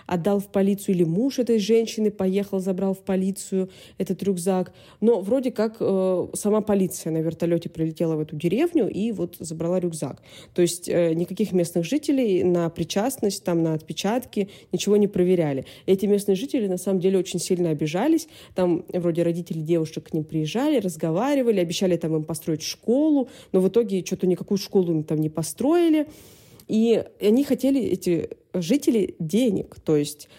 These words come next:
а родители им говорят: «Мы вам построим школу». Они им говорят: «Какая школа? Вы нам заплатите». Но в итоге им там и не заплатили, по-моему, школу даже не построили.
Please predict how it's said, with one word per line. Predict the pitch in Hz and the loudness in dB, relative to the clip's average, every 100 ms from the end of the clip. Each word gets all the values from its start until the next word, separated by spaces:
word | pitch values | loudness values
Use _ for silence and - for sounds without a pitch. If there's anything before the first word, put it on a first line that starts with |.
| - - | -20 -12
а | - 175 | -4 0
родители | 180 175 165 | 0 0 0
им | 156 | 2
говорят: | 160 156 | 0 2
«Мы | 170 | 0
вам | |
построим | 156 165 180 | 0 0 0
школу». | 175 - 320 392 220 | -2 -4 0 2 2
Они | 185 | 2
им | 196 | 2
говорят: | 190 185 - _ _ - | 0 -4 -6 _ _ -20
«Какая | - - 277 | -16 -2 0
школа? | - - 226 220 147 | 0 -2 2 4 2
Вы | 143 160 | 0 0
нам | 180 147 | 0 0
заплатите». | 156 175 202 302 247 - - - - - | 0 0 2 2 2 0 -6 -10 -20 -2
Но | 214 | 0
в | 220 | 2
итоге | 202 220 175 175 | 0 0 0 -2
им | 165 | -2
там | 156 156 | -2 -2
и | |
не | 160 | -2
заплатили, | 156 - 196 - 330 | -4 -4 -2 2 4
по-моему, | - 160 156 | 4 0 0
школу | - 320 277 | -2 -2 0
даже | 240 226 | -2 -2
не | 220 | -6
построили. | 220 202 - 214 208 190 | -6 -6 -2 0 2 0